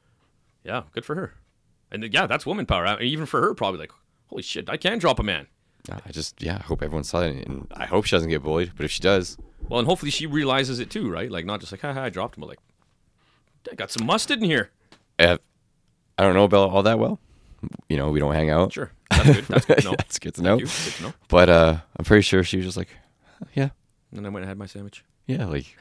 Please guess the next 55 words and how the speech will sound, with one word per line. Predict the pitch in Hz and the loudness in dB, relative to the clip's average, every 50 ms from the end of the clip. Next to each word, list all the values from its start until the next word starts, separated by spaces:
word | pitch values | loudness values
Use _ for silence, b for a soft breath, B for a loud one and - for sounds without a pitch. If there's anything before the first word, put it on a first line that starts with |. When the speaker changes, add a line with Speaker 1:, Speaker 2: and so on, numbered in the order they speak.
| _ - | _ -20
Speaker 1:
<laughs> | - - _ - 120 - _ - - _ - - - _ _ _ _ _ _ _ _ _ - - - _ | -20 -18 _ -18 -20 -18 _ -20 -20 _ -20 -20 -20 _ _ _ _ _ _ _ _ _ -20 -20 -16 _
I | - 92 | -10 -10
guess. | 82 90 82 78 - - | -8 -8 -8 -10 -8 -6
Why | - 98 | -4 -4
would | 104 107 92 | -4 -4 -6
you | 95 | -8
think | - 101 87 | -10 -10 -8
any | 92 87 82 | -8 -8 -8
different | 85 82 - 82 78 | -8 -10 -10 -10 -10
as | 76 73 | -10 -10
an | 73 | -12
eleven-year-old? | 73 73 73 71 71 71 71 71 - _ _ - _ _ _ _ _ _ _ _ _ _ _ _ - | -12 -12 -12 -12 -12 -12 -14 -14 -16 _ _ -20 _ _ _ _ _ _ _ _ _ _ _ _ -8
Speaker 2:
Well, | 113 | -4
not | 110 110 110 104 | -2 -2 -2 -2
that, | - 110 123 123 | -2 -2 -2 -2
but | - 92 80 - | -4 -4 -6 -6
she's | - - 104 92 | -8 -8 -6 -6
just, | 92 92 80 - - _ _ - | -6 -8 -10 -12 -14 _ _ -18
she | - - 98 | -12 -10 -8
was | 90 85 78 | -8 -8 -6
raised | 76 82 82 87 85 82 | -2 0 0 2 2 0
in | 87 | 0
a | 80 | 0
martial | 80 82 82 80 - 80 | 0 0 -2 -2 -2 -4
arts | 80 90 - | -4 -4 -6
gym. | - - 76 69 67 - - _ _ _ _ | -8 -10 -10 -10 -10 -14 -18 _ _ _ _
Speaker 1:
That's | - - - | -20 -20 -18
true. | - - 80 78 76 | -16 -14 -14 -12 -12
Speaker 2:
She's | - - - | -12 -12 -10
been | - - 92 | -8 -6 -2
coming | 85 85 76 71 | 0 0 0 0
Speaker 1:
That's | 67 - | -2 -2
true. | - 80 73 | -4 -4 -4
Speaker 2:
since | - - - | -4 -8 -10
four | - - - - 71 71 71 78 | -12 -16 -6 -2 0 0 0 0
or | 76 | -2
Speaker 1:
Another | 69 76 82 82 85 | -2 -6 -8 -4 -2
Speaker 2:
five, | 78 73 | -2 -2
Speaker 1:
day | - | 0
in | - | 0
the | 73 85 | 0 0
Speaker 2:
right? | |
Speaker 1:
office. | 95 107 - - 98 - - - _ _ _ | 0 -2 -4 -4 -8 -10 -12 -14 _ _ _
Speaker 2:
She's | - - 78 | -12 -8 -6
Speaker 1:
That's | 80 80 - | -6 -4 0
Speaker 2:
here | - 90 | 2 2
Speaker 1:
true. | 85 90 | 2 2
Speaker 2:
just | 85 78 82 | -2 -4 -4
as | 82 | -2
much | 85 85 78 - | -2 -2 -2 -4
as | 78 | -6
Darren. | - - 82 85 90 92 | -4 0 2 2 2 2
It's | 90 80 - | 0 -4 -6
crazy. | - - 82 90 85 82 78 - _ _ _ - | -6 -4 -4 -4 -6 -8 -12 -16 _ _ _ -16
Speaker 1:
Yeah. | 78 73 69 | -14 -14 -14